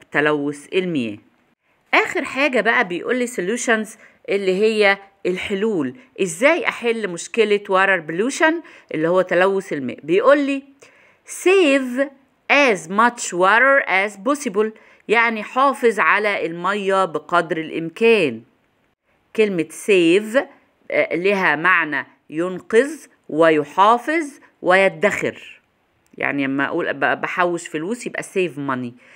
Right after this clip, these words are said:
آه، أنقذ حياة حد، آه، save my brother مثلًا،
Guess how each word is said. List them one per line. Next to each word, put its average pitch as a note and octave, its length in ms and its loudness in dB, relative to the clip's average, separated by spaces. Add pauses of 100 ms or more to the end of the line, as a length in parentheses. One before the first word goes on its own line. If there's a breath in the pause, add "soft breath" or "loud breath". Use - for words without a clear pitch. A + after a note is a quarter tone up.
(220 loud breath)
آه، C#3+ 200 2
أنقذ F3 440 -2
حياة D#3 360 0
حد، A3+ 320 -2 (420 soft breath)
آه، D#3 160 4
save E3+ 720 -2 (300)
my D#3+ 180 2
brother C#3+ 360 -2
مثلًا، B2+ 400 -8